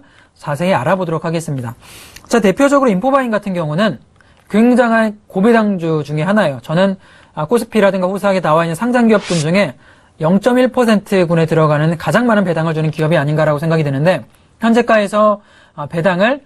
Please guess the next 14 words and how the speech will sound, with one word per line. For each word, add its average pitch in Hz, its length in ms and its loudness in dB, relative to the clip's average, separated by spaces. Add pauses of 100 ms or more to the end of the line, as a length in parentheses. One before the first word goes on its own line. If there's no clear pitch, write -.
(140)
한 165 120 -8
육점육 170 460 -2
프로 277 240 2
가량을 175 300 0
줍니다. 170 460 -2 (480)
현재 247 200 2
금리가 208 320 2
얼마죠? 160 460 -2 (440)
은행에 226 340 2
우리가 185 580 2 (340)
뭐 151 140 -8
적금이든 175 680 2
예금을 156 300 -2
한다라면 185 520 0